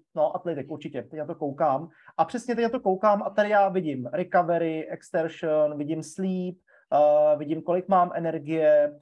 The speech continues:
vidím jakoby jednotlivý tréninky a tak dále. V podstatě tahle aplikace už umí trošku víc pracovat s těma naměřenýma datama v rámci Apple Watch Ultra a udělá z nich takový jako lehký Garminy, <laughs> v ú-, jo, v uvozovkách.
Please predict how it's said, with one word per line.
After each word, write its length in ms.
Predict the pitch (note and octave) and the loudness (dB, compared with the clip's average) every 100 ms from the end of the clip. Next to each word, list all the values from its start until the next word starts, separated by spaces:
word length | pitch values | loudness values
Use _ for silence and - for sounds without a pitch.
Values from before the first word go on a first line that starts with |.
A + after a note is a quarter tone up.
| _ | _
vidím 480 | C3+ D#3 D3 D3+ D3+ | -8 -6 -4 -6 -6
jakoby 240 | D3 D3+ D3+ | -8 -6 -6
jednotlivý 360 | D3+ D#3 D3+ | -6 -8 -10
tréninky 1000 | D3+ E3 F3+ F3+ F3 - E3 D#3+ D#3 D#3 - - | -2 0 2 -2 -6 -4 -2 -2 -6 -10 -14 -10
a 40 | G3+ | -4
tak 180 | A3+ | 0
dále. 380 | G3 F3+ F3 B2+ | 4 4 4 0
V 80 | - | -2
podstatě 500 | G3 A#3 A3+ A#3 A#3 _ | -10 -8 -2 -2 -2 _
tahle 220 | G3+ G#3 A3+ | 0 2 2
aplikace 640 | G3 G3+ G3+ G#3 - G#3 | 0 -4 -4 -4 -2 -4
už 200 | C4 A#3 | -4 -8
umí 180 | A3 G#3+ | -6 -6
trošku 300 | G#3 G3 A3+ | -4 -6 -4
víc 220 | G3 G3+ | -6 -4
pracovat 520 | - F#3+ F#3 G3+ F#3+ F#3+ | -2 -2 0 0 0 -2
s 80 | - | -4
těma 200 | G3 F#3 | -2 0
naměřenýma 420 | F#3 F3+ G3 F#3+ | -2 -2 0 0
datama 400 | C#3 G#3 A3 A3+ | 0 0 0 2
v 60 | |
rámci 360 | F#3 F3+ F#3 G#3 | 2 -2 -4 -12
Apple 240 | - G3 | -10 -4
Watch 240 | F3 E3 - | -4 -4 -8
Ultra 440 | G3+ G3+ A3 G#3+ G#3+ _ - | -8 -2 0 0 -4 _ -2
a 140 | D3 G3 | -2 0
udělá 400 | F#3+ G#3 G3+ F3+ | 2 6 6 2
z 40 | |
nich 120 | F#3 | -2
takový 320 | F3+ - F3 | -6 -6 -2
jako 360 | F3+ F3 F3+ E3 | -2 -2 -2 0
lehký 300 | E3+ - F#3 | -2 -6 -2
Garminy, 460 | D#3 D3 C#3+ A#2+ B2 - | 0 0 -2 -8 -12 -14
<laughs> 280 | C#3+ - - | -10 -10 -8
v 40 | |
ú-, 180 | D3 - E3 | -6 -4 -2
jo, 120 | D#3+ | -2
v 80 | - | 0
uvozovkách. 640 | E3 C#3+ - D3 A#2+ | -2 -2 -2 0 0